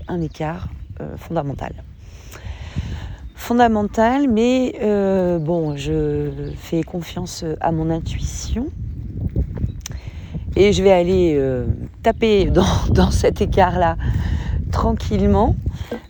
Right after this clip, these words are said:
euh, parce que je me dis que, euh, écoute, euh, il y a certainement une résonance quelque part qui s'impose. Et alors, en même temps, je t'amène avec moi voir si mes petites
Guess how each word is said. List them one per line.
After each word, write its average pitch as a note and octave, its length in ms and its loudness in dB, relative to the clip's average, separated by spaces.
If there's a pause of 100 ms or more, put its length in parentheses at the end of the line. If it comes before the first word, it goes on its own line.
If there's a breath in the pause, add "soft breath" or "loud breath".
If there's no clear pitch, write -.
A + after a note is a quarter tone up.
euh, F3 160 2
parce E3+ 280 -4
que F#3 120 -2
je D#3+ 100 -4
me E3+ 140 0
dis D#3+ 280 -4
que, - 200 -8
euh, A4 760 0 (280)
écoute, - 440 -4
euh, D3+ 220 -4 (1040 loud breath)
il - 80 -6
y - 20 -4
a D3+ 40 0
certainement F3 400 2
une F3+ 100 4
résonance E3 480 2
quelque D3 300 -6
part E3+ 280 0
qui F3+ 140 -10
s'impose. C3+ 640 -6
Et D3 60 -4
alors, C3 280 -4
en A3+ 120 -4
même F#3+ 240 -2
temps, D3 380 -10
je D#3 120 -8
t'amène F3 380 -6
avec E3 340 -8
moi D3+ 220 -6 (1300 loud breath)
voir D#3+ 680 -6 (240)
si - 240 -10
mes F3 140 -4
petites - 500 -14